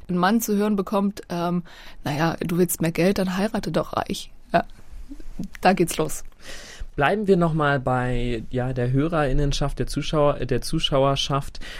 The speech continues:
Speaker 2: Ähm, zum Thema Journalismus gehen wir gleich noch mal ein bisschen weiter rüber. Wir haben vorab auch schon über die Studie gesprochen, die Carina gerade eben vorgestellt hat. Überrascht es dich, dass JournalistInnen als glaubwürdiger wahrgenommen werden,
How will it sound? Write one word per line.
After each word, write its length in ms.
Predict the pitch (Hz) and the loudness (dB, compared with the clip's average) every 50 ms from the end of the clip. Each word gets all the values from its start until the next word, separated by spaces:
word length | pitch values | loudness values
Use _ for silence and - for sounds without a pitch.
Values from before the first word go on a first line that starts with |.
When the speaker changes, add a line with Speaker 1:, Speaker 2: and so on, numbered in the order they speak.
| - - - - - | -12 -12 -8 2 4
Speaker 2:
Ähm, 720 | 131 139 139 135 139 135 135 139 135 135 135 139 135 - | 6 8 8 6 6 4 4 2 2 2 0 0 -2 -4
zum 340 | - - - 139 127 131 131 | -4 0 2 2 2 2 0
Thema 220 | - 156 147 143 | 0 0 2 2
Journalismus 600 | 135 131 135 131 127 127 131 131 - 180 160 - - | 2 2 2 2 4 2 2 2 2 0 -2 0 0
gehen 140 | 151 143 | -2 0
wir 60 | 135 127 | 0 0
gleich 300 | - 113 107 147 160 - | 2 2 2 2 2 0
noch 80 | 175 | 0
mal 80 | 160 143 | 0 0
ein 80 | 135 | 0
bisschen 260 | 123 127 - 131 123 117 | -2 -2 -4 -4 -2 -2
weiter 280 | 113 113 - 127 120 | -2 0 0 0 0
rüber. 380 | 135 123 139 143 156 160 156 - - | 2 2 2 2 2 0 0 -2 -2
Wir 140 | 131 127 | -2 0
haben 260 | 139 147 160 175 175 - | 0 0 0 0 -2 -4
vorab 560 | - - - 147 131 - - - 156 - - 139 | -8 -8 -2 0 0 0 0 -2 -4 -4 -4 -4
auch 200 | 135 135 135 - | -2 -2 -2 -4
schon 260 | - - 143 139 131 | -6 -4 -2 -2 -2
über 180 | - 123 135 | 0 0 0
die 100 | 120 123 | 0 0
Studie 380 | 120 - - 147 160 165 170 143 | -4 -4 0 0 2 4 4 2
gesprochen, 540 | 135 127 - - - 123 151 - 175 170 143 | 2 0 -2 2 2 2 2 4 2 0 0
die 120 | 143 139 | -2 -4
Carina 420 | - - 135 120 139 135 139 135 120 | -2 -4 -2 -2 0 0 0 0 -2
gerade 400 | - - 113 113 120 120 117 - | -2 -2 -4 0 0 0 0 0
eben 220 | - 113 117 120 | -2 -4 -6 -6
vorgestellt 720 | - - 117 107 107 113 110 - - 92 87 90 - - | -6 -4 -2 -2 -2 -2 -4 -6 -4 -4 -6 -6 -6 -10
hat. 220 | - - - - - - - - - - - - | -16 -14 -14 -12 -12 -12 -12 -14 -14 -10 -4 0
Überrascht 480 | 120 127 120 120 120 165 - - - | 0 0 2 2 2 0 0 -6 -6
es 240 | - 147 - - - | -6 -6 -6 -6 -2
dich, 360 | - 147 175 196 - - - | 0 0 0 0 -2 -6 -2
dass 300 | - 143 139 139 - - - | 0 0 0 0 -2 -2 0
JournalistInnen 800 | 127 120 123 123 120 135 165 - - - - 135 147 143 139 - | 0 0 2 2 2 0 0 -2 -4 -6 -4 -2 -2 0 -2 -2
als 420 | - - 113 113 110 110 - - | -4 -4 -2 -2 -4 -4 -6 -8
glaubwürdiger 760 | - - 110 101 107 151 180 - 170 170 160 156 143 123 110 | -4 0 2 2 2 2 2 0 -2 -2 2 2 2 2 4
wahrgenommen 520 | - 107 110 143 156 165 156 151 143 135 123 | 4 4 4 4 4 2 0 0 0 0 2
werden, 380 | 127 127 131 127 131 127 117 | 2 2 2 2 2 0 -2